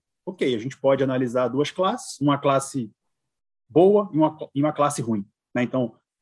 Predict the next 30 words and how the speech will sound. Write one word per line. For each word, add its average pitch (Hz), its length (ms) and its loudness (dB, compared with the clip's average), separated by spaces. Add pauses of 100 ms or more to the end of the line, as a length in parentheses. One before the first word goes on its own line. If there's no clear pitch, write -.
(120)
os 117 100 -8
cursos - 280 -2
que - 100 -18
ficassem 131 480 0
naquela 123 380 -2
classe 120 320 -6
alta 117 320 0
seriam 120 240 -4
priorizados 170 760 0 (380)
e 151 140 -2
os 143 360 -4 (800)
que 135 60 -10
ficassem 139 340 -4
na 131 60 -6
classe 139 220 -2
mais 135 160 -4
baixa 135 280 -4
seriam, 143 560 -4 (540)
poderiam 135 220 2
ser 143 120 0
descartados 139 680 -2
sem 147 100 -2
muito 143 180 0
prejuízo, 139 540 2
né, 127 80 -4
pra 123 160 -4
empresa, 131 320 0
porque - 160 -6
não 156 100 -2
tavam, 160 320 0